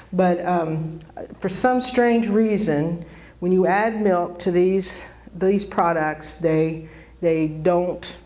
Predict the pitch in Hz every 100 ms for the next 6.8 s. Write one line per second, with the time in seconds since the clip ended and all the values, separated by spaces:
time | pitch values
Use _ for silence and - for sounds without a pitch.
0 | - - 170 156 180 175 175 160 165 165
1 | 147 113 - - - - - - - 160
2 | 170 160 160 - - - 180 170 143 143
3 | - 170 165 156 151 107 - - 254 262
4 | 240 175 160 170 175 170 160 160 156 160
5 | 156 160 160 175 147 147 143 170 156 160
6 | 151 143 143 175 214 262 - -